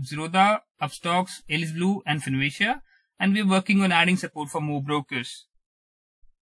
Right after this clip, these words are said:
Apart from that, you don't need anything else. There is no need to take A P I subscription from your broker. Let me repeat that. There is no need to take A P I subscription.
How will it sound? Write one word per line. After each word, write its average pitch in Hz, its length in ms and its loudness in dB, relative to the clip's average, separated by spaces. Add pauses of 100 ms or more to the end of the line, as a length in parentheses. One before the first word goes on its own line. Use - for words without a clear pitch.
(300)
Apart 226 320 4
from 220 220 2
that, 196 280 8
you 180 140 -4
don't 190 220 6
need 185 180 4
anything 175 400 2
else. 175 340 2
There 160 140 0
is 156 140 -2
no 175 180 0
need 214 280 2
to 202 100 -2 (260)
take 185 260 6 (140)
A 165 140 2
P 170 180 4
I 175 80 8
subscription 185 720 0
from 170 260 -2
your 180 120 0
broker. 175 440 -2 (100)
Let 143 200 -6
me 180 120 2
repeat 175 320 -4
that. 180 280 0
There 156 120 -2
is 160 140 -4
no 156 220 2
need 190 220 6
to 190 80 -8
take 165 280 -4
A 151 80 -2
P 156 160 -4
I 156 60 0
subscription. - 560 -12